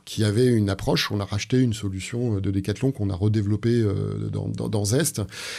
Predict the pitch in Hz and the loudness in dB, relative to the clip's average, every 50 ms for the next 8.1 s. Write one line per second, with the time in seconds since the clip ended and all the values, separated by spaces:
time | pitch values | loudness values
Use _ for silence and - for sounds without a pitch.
0 | - - - - 110 110 110 110 113 - 143 151 180 185 160 139 123 113 104 110 | -12 -12 -6 -2 0 0 0 0 0 2 4 6 6 6 6 6 6 4 4 0
1 | - - - - - - - 147 147 - 143 151 165 185 196 180 - 123 101 - | -4 -8 -8 -4 0 2 2 2 4 4 6 6 6 6 4 4 2 0 0 0
2 | - - 139 123 123 151 165 170 151 123 123 113 120 110 - - 135 135 127 - | 0 2 2 4 4 4 4 4 4 2 2 2 2 2 2 4 4 4 4 4
3 | 139 127 - 139 131 - 135 107 - 127 127 135 127 123 117 117 113 104 110 107 | 2 2 2 2 2 2 2 2 2 4 4 6 6 6 6 4 4 4 4 4
4 | 110 110 113 117 127 143 117 - - - 113 - - - 117 104 113 117 131 139 | 4 4 4 4 4 2 2 0 -2 -4 -4 -4 -2 0 2 4 4 6 6 6
5 | 139 135 - - 107 - - 107 95 - 107 110 104 101 104 104 98 - 104 101 | 4 4 2 -2 -4 -2 -2 -2 -2 0 2 2 4 4 4 2 0 0 -2 -2
6 | 98 101 101 101 104 107 110 104 - - 110 104 92 104 101 98 101 101 101 101 | 0 0 0 2 2 2 0 0 -2 -2 -2 0 2 2 2 2 2 2 2 2
7 | 107 107 110 110 101 104 98 92 - 92 90 95 104 113 113 107 110 - 95 101 | 4 4 4 2 0 0 -4 -6 -6 -6 -4 -4 -4 -2 -4 -4 -4 -4 -6 -6
8 | - | -6